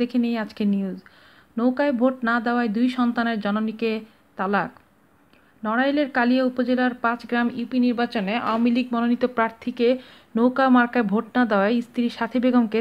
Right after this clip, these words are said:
তালাক দিলেন পাষণ্ড স্বামী আলম মোল্লা। এর আগে ওই দুই সন্তানের জননী সাথীকে পিটিয়ে গুরুতর জখম করা হয়। পরে তাকে চিকিৎসার জন্য খুলনা মেডিকেল কলেজ হাসপাতালে পাঠান আলম মোল্লা।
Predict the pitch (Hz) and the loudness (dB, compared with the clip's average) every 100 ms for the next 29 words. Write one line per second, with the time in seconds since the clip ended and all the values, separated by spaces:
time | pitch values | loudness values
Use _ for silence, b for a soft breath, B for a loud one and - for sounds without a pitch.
0 | 220 208 214 202 226 226 220 214 254 247 | 0 0 0 0 0 2 0 0 2 2
1 | 240 233 226 226 226 B B - 208 214 | 2 0 0 0 -4 B B -2 2 4
2 | 208 202 180 170 - _ b b b b | 4 4 2 -2 -10 _ b b b b
3 | b 220 269 277 294 - 226 233 208 254 | b 2 4 2 -2 0 0 0 0 0
4 | 262 262 254 254 240 240 240 240 240 240 | 0 0 2 2 2 2 2 2 2 -2
5 | 254 254 180 - 226 240 247 226 226 226 | -2 0 -2 -2 -4 2 2 2 0 0
6 | 226 220 202 196 214 214 208 185 185 254 | 0 2 0 2 0 2 0 2 0 -2
7 | B B B - 226 247 240 247 247 254 | B B B -2 0 2 0 -2 -2 -6
8 | 247 285 240 247 190 - - 240 247 226 | -4 -2 2 2 0 -2 -2 2 2 2
9 | 220 247 240 233 226 226 208 - 214 208 | 0 0 0 0 -2 -4 -6 -4 -4 -2
10 | 208 220 214 202 202 208 - 185 190 190 | -2 -2 0 -2 0 -2 -2 0 0 0
11 | 185 170 | 0 -2